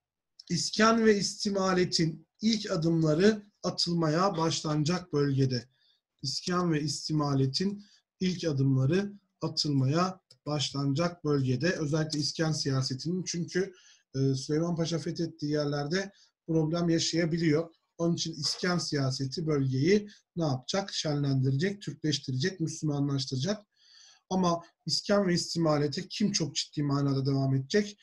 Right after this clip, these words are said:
Orhan Bey'in oğlu birinci Murat devam edecek arkadaşlar. Ve birinci Murat babasının başlattığı o Balkan fetihlerini büyüterek Rumeli'nin çok ciddi fatihi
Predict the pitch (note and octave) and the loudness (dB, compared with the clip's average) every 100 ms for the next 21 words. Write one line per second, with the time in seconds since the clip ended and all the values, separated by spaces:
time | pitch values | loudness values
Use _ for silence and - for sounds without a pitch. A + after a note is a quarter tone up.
0 | - _ _ D#3 D#3+ E3+ E3 C#3 B2+ A#2+ | -20 _ _ 4 4 4 2 4 2 0
1 | - D3+ C3+ C#3 G3 G3+ G3+ _ _ _ | 0 2 2 4 4 4 0 _ _ _
2 | _ E3 D3 C#3 C3 C#3 F3+ D#3 C#3 D3 | _ 0 2 4 4 2 0 0 0 2
3 | D#3+ - C#3 C3 D#3+ E3 - _ _ _ | 0 -4 0 4 2 2 -8 _ _ _
4 | _ _ _ F3+ D3+ C3+ D#3+ F3 - D#3 | _ _ _ -2 0 2 2 0 -4 2
5 | D3 C3+ B2 B2 - F#3 G3+ - - _ | 2 2 -4 -2 2 0 0 -10 -20 _
6 | _ E3 E3+ - _ _ _ _ _ _ | _ 2 2 -6 _ _ _ _ _ _
7 | _ C3 D#3 F3+ E3+ G#3+ G3 G3 G3 E3+ | _ -2 2 2 4 6 6 4 4 0
8 | F3+ F#3+ G#3+ G3+ F#3 - F3 E3+ - E3+ | 2 2 2 4 2 2 0 0 0 2
9 | E3 E3+ E3 D#3+ G#3+ G3+ - - - _ | 4 6 4 4 6 6 6 -4 -20 _
10 | - D#3+ D#3 C#3 C#3+ C#3+ F3+ A3+ A3 - | -4 -2 0 -2 0 2 4 4 2 -16
11 | _ - D3 D3 C#3+ G3+ G3+ G3+ - - | _ -2 0 0 6 8 8 4 -2 -10
12 | _ - - C#3 C#3+ F3+ F#3+ F3 E3+ F#3 | _ -20 -12 -2 2 4 4 2 2 -2
13 | - - D3 - F#3 G3+ G#3+ - D#3+ D3+ | -4 -4 -4 -2 2 2 2 0 2 2
14 | - D3+ F#3+ A3+ | 0 2 4 2